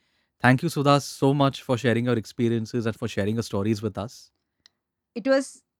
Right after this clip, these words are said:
Speaker 2: it was totally, um, a fun thing to do for me. It's the first time I'm doing something like this, but I had such a blast. Thank you for making it, uh, so meaningful and such fun
Speaker 1: It was
Speaker 2: for
Speaker 1: my
Speaker 2: me.
Speaker 1: pleasure. It was my pleasure. So what's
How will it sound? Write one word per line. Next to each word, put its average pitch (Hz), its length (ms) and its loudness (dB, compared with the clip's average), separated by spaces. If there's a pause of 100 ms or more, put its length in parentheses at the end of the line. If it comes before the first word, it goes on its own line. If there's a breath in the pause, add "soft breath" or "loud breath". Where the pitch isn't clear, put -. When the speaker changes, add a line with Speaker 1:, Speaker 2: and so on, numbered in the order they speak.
(140)
Speaker 2:
it 220 140 -10
was 254 320 -4 (340)
totally, 285 760 0
um, 160 340 -6 (360)
a 185 260 -4 (500)
fun 247 320 6
thing 262 240 6
to 269 100 2
do 254 180 2
for 262 140 2
me. 277 120 2 (120)
It's 214 220 -8
the 208 80 2
first 254 260 2
time 339 200 4
I'm 254 160 6
doing 269 180 2
something 262 320 0
like 226 180 0
this, 311 160 -8
but 262 160 -4
I 240 100 4
had 240 180 -6
such - 280 -10
a 196 60 -2
blast. 151 460 -12 (260)
Thank 254 260 6
you 339 120 2
for 339 120 0
making 262 380 2
it, 247 160 0 (120)
uh, 170 220 -2 (480)
so - 180 4
meaningful 240 560 0
and 226 140 0
such 208 240 -6
fun 196 200 -2
Speaker 1:
It 117 60 -8
was 143 120 2
Speaker 2:
for 214 40 -2
Speaker 1:
my 127 140 6
Speaker 2:
me. 139 40 4
Speaker 1:
pleasure. 107 360 0
It 98 80 -10
was 104 120 -8
my 110 180 -4
pleasure. 117 280 -8
So 180 120 -4
what's 170 360 -2